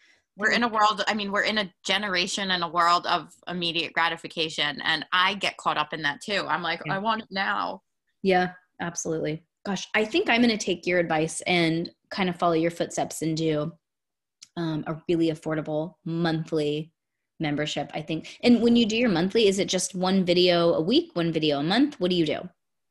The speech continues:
Speaker 1: So I, well, number one, they get access to my private Facebook group where we're kind of, I, I, I help them out with, like, formulations and stuff like that.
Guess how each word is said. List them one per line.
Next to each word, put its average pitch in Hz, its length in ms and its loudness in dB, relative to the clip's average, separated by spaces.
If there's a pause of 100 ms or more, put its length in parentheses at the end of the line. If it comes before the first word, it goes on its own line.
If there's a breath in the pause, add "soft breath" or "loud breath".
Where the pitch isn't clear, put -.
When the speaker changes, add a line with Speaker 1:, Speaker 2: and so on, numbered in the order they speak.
(120)
Speaker 1:
So 202 360 -8
I, 180 440 0 (160)
well, 156 140 -12
number 208 280 -4
one, 180 220 -2
they 165 140 0
get 180 180 -6
access 156 520 -8
to 160 320 -6 (340 soft breath)
my 160 460 -2
private 175 340 -4 (100)
Facebook 156 460 -10
group 254 220 -8 (140)
where 170 340 0
we're 160 200 -2
kind 165 240 -2
of, 156 140 -6
I, 151 220 -4 (100)
I, 160 440 0
I 156 120 2
help 170 300 -8
them 226 140 -6
out 262 260 -2
with, 180 160 -14
like, 165 160 -8
formulations 185 760 -10
and 185 140 -16
stuff - 280 -8
like 165 200 -10
that. 165 240 0